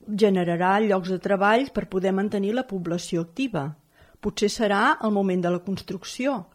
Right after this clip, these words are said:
I després què? El que no diu l'alcalde d'Ascó és que el seu municipi perd població des de que té les centrals nuclears, a un ritme de divuit habitants menys cada any.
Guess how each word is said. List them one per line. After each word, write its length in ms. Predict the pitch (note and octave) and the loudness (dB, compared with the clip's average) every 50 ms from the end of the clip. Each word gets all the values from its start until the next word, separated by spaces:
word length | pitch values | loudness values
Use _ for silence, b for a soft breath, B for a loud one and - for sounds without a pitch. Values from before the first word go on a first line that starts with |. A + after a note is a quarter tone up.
| _ | _
I 100 | - A3 | -6 -4
després 520 | G#3+ G3+ - - - - A#3 C4 B3+ - - | -2 -2 -4 -6 -6 -4 -2 -2 -2 -4 -6
què? 180 | - - D#3 D#3 F3 E3+ - _ _ _ B B B B B B B B B B B B | -6 -4 -4 -4 -6 -8 -12 _ _ _ B B B B B B B B B B B B
El 100 | - G#3+ | -6 -4
que 100 | - G#3+ | -2 0
no 120 | G#3+ A#3 A#3+ | 0 2 2
diu 220 | A3+ D4 D#4+ D#4+ D#4+ | 2 2 2 4 4
l'alcalde 500 | B3 G3+ F#3 F3 - F#3 F#3+ F#3+ F#3+ F3+ | 2 2 2 0 0 0 0 0 0 0
d'Ascó 640 | F3 F3 - - - A#3+ A#3+ G#3+ F#3+ G#3+ A#3+ - | -2 -4 -4 -4 0 2 2 2 2 0 -2 -2
és 160 | - A3+ - - | -2 -2 -2 -2
que 100 | - G#3+ | -4 -6
el 60 | G#3 | -6
seu 180 | - - D4 D4 | -4 -4 -4 -2
municipi 680 | C#4 C4 A#3 G#3 F#3+ F#3+ - - A#3+ B3 A#3+ - C#4+ C#4+ | -2 -2 -2 -2 -2 -4 -4 -6 -8 -6 -4 -4 -6 -6
perd 340 | - _ A#3 A#3 A#3 A#3 - | -2 _ 2 2 2 2 -2
població 760 | A#3+ A#3 F#3+ G3+ G3 G3+ G3 - - A3+ A#3 B3+ D4+ F4 - - | -4 -4 -2 -2 -2 -2 -4 -4 -2 0 2 2 2 0 -2 0
des 220 | G3 A3 A3 - | 0 0 2 2
de 100 | G#3+ F#3+ | -2 -4
que 140 | F3+ G3 F#3 | -2 -4 -4
té 160 | F#3 G#3 G#3+ | -4 -2 -4
les 160 | A#3 A#3+ A#3 - | -4 -4 -4 -4
centrals 400 | A3 G#3 G3 F#3+ G3 F#3+ - G3+ | -4 -4 -2 -2 -4 -4 -2 -2
nuclears, 720 | G3 F#3+ F#3+ F#3+ F3+ F3+ E3+ D3+ D3+ D3+ E3+ - - b b b b b b b | -4 -2 -2 -2 -2 0 0 0 -2 -4 -8 -12 -18 b b b b b b b
a 80 | G3+ | 2
un 220 | G3+ G3+ G3 G3 F#3 | 2 4 2 2 0
ritme 440 | G3 G#3 A#3+ B3+ C4 C4+ D#4 F4+ F#4+ F#4 - _ _ - | 0 -2 0 0 0 2 0 0 -2 -4 -8 _ _ -2
de 160 | G#3 G#3+ G3+ | 0 0 0
divuit 460 | F#3 G#3+ G#3+ G#3 A#3 A#3 A#3 - - | 2 0 -2 -4 -4 -6 -6 -4 -4
habitants 720 | G3+ G3+ F#3+ F#3+ F3+ - G3 G3 A3 B3 D4+ D#4+ - - b b b b b b b b b b b _ _ _ | -2 -2 -2 -4 -4 -2 -2 -2 0 0 -2 -4 -6 -10 b b b b b b b b b b b _ _ _
menys 500 | G3+ G#3+ A3 G#3+ A#3+ C4 C4+ - - - - _ _ _ _ - | -2 0 2 2 2 0 0 -2 -6 -10 -16 _ _ _ _ -4
cada 300 | - G3 F3 D#3+ D3 D#3 | -2 -2 -2 -2 -4 -6
any. 220 | D#3 E3+ E3+ E3 | -8 -10 -10 -12